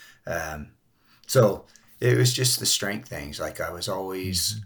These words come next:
Speaker 1: when I would go and it was just the strength movements, I usually ended up, um,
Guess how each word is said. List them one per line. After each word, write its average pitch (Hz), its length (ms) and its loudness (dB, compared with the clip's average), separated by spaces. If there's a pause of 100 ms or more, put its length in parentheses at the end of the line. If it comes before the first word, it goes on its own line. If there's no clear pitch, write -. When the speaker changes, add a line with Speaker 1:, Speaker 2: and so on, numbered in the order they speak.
Speaker 1:
when 92 140 -8
I 90 80 -8
would 87 220 -14
go 90 240 -2
and 85 100 -8
it 76 80 -12
was 76 140 -12
just 110 540 0
the 92 60 -8
strength 87 460 -6
movements, 113 640 -2
I 101 60 -2
usually 101 580 -4
ended 92 340 -8
up, 87 320 -8 (460)
um, 80 540 -8